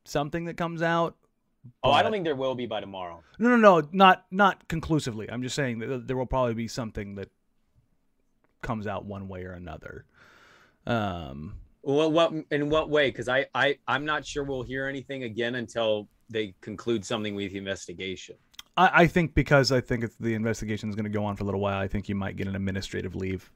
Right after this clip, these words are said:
Speaker 1: situation by Monday.
Speaker 2: So, I guess we're just getting into it.
Speaker 1: Yeah, no, we're just, we're just gonna get right into it 'cause nobody, nobody cares about the basketball until we address this stuff. So,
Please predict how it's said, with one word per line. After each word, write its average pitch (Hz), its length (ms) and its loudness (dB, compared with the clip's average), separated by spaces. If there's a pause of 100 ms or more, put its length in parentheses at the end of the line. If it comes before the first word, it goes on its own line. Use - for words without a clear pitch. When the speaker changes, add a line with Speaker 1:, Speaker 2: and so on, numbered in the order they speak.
(100)
Speaker 1:
situation 92 560 -6 (220)
by 92 100 0
Monday. 92 340 -6 (1080)
Speaker 2:
So, 156 380 4 (720)
I 117 80 2
guess 143 200 2
we're 147 100 0
just 127 180 -2
getting 113 180 -2
into 92 280 -6
it. - 180 -12
Speaker 1:
Yeah, 190 160 12
no, 175 180 12
we're 165 80 12
just, 185 140 12
we're 180 140 12
just 156 120 12
gonna 156 140 12
get 135 80 8
right 123 100 8
into 113 160 6
it 110 80 6
'cause 107 160 -2
nobody, 117 500 4 (360)
nobody 214 360 12
cares 185 320 12
about 156 200 12
the 117 60 0
basketball 135 420 8
until 123 160 2
we 110 100 2
address 101 300 -2
this - 160 -8
stuff. - 280 -8
So, 95 460 0